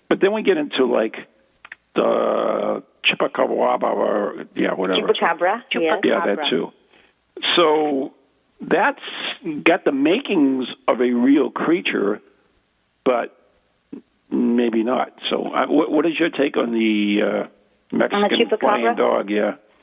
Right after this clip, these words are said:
Speaker 2: Well, as many times as that creature's been sighted, I, I mean, I def-, definitely believe that that creature exists because he's been sighted in so many places and in so many countries and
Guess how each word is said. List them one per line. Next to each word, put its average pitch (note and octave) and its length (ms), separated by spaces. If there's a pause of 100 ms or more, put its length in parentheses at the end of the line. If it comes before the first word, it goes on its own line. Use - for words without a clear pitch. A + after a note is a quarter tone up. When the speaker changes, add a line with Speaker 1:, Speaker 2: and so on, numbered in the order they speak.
(120)
Speaker 2:
Well, C4+ 280
as C4+ 180 (100)
many C#4+ 260
times D4 380
as A#3+ 140
that A3 160
creature's C#4 420
been G3 220
sighted, A#3+ 300
I, - 440
I F#3+ 120
mean, G3 160
I A#3 200 (380)
def-, A3+ 160 (220)
definitely F#3+ 420
believe E3+ 420
that E3 140
that E3 200
creature F3 340
exists F#3+ 360
because F#3 280
he's G3 200
been F3+ 220 (100)
sighted G#3+ 400
in F3 280
so A3+ 120
many A3+ 240
places G#3 440
and F3 100
in F3 160
so A3 100
many A3 280
countries G#3+ 440
and F3 140